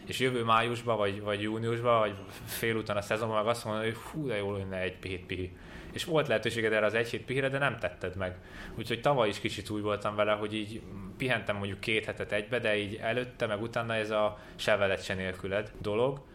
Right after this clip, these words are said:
Úgyhogy lesz időm felkészülni, az biztos, és jó formába hagytam, elég jó formába hagytam azért abba a, a szezont. A kilométerem is,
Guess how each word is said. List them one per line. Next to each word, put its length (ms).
Úgyhogy 460
lesz 260
időm 220
felkészülni, 640
az 120
biztos, 380
és 160
jó 160
formába 480
hagytam, 540
elég 300
jó 100
formába 440
hagytam 280
azért 220
abba 480
a, 60
a 60
szezont. 460
A 60
kilométerem 640
is, 140